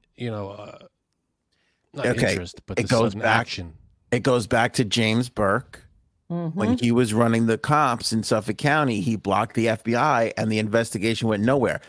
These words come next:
Speaker 2: The new Suffolk County, uh, police guy comes in,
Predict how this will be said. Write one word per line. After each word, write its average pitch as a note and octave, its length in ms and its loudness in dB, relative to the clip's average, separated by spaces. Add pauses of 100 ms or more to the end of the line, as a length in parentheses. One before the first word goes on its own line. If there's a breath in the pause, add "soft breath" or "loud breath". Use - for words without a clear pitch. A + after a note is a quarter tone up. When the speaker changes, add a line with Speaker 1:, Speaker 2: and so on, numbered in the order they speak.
(260 soft breath)
Speaker 2:
The B2+ 100 4
new D3+ 320 4
Suffolk D3 420 2
County, C#3+ 640 0 (400)
uh, A2 200 0
police C#3+ 640 0
guy G#2 460 2
comes C#3 480 -2
in, C#3+ 480 2